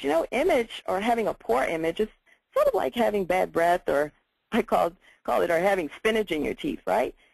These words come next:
People are not quite as likely to tell you when you're dressed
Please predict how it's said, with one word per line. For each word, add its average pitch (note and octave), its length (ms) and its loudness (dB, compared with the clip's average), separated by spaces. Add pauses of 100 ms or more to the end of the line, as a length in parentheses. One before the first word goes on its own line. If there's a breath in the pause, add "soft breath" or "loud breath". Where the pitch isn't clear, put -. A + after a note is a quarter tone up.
(120 soft breath)
People G#4+ 280 2
are A3+ 120 2
not G3 320 0 (260)
quite F#3+ 420 0
as E3+ 160 2
likely E3 420 0
to D3 100 2
tell D#3+ 240 -4
you D#3 200 -6
when D3 200 -2
you're C#3+ 140 -2
dressed C#3+ 420 -6